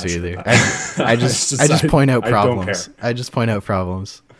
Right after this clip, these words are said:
Speaker 1: Actually,
Speaker 2: That's
Speaker 1: I
Speaker 2: fair.
Speaker 1: have some answers, and you should join our politics Discord and, uh, chat with me and Dragon Slumber and Blake and others about that. All right, Steve, what'd you play this past week?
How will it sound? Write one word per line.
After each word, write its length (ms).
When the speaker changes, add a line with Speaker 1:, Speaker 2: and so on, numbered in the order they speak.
Speaker 1:
Actually, 220
Speaker 2:
That's 100
Speaker 1:
I 40
Speaker 2:
fair. 80
Speaker 1:
have 120
some 180
answers, 420
and 120
you 40
should 180
join 160
our 60
politics 420
Discord 540
and, 240
uh, 160
chat 240
with 120
me 280
and 160
Dragon 240
Slumber 340
and 400
Blake 320
and 100
others 300
about 280
that. 200
All 60
right, 80
Steve, 180
what'd 120
you 60
play 140
this 80
past 240
week? 140